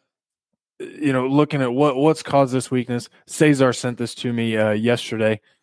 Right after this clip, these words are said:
and just looking at, look how much Brazil exports, corn exports to China.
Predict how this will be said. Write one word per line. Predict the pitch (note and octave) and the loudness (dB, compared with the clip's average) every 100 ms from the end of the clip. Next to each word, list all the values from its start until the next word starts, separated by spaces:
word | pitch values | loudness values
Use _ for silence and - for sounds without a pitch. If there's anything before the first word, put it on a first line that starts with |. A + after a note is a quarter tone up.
| _ | _
and | - B2 | -8 -4
just | C3+ B2+ - _ _ _ | -2 -4 -8 _ _ _
looking | A#2 D3 C#3 | -2 -2 -2
at, | A#2+ | -2
look | A2+ C#3+ F3+ | 2 2 2
how | - D#3+ D3 | 0 0 2
much | C#3 B2+ - | 2 0 -2
Brazil | A#2+ B2+ A#2+ D#3+ - | 0 2 4 4 4
exports, | C#3 - - B2 A#2 - - | 0 -2 -2 -2 -2 -8 -14
corn | - E3 E3+ | 0 2 4
exports | C#3 - - B2+ - | 0 -2 -4 -4 -4
to | - | -8
China. | A2 - A2+ A2+ A2+ | -6 -4 -2 -2 -2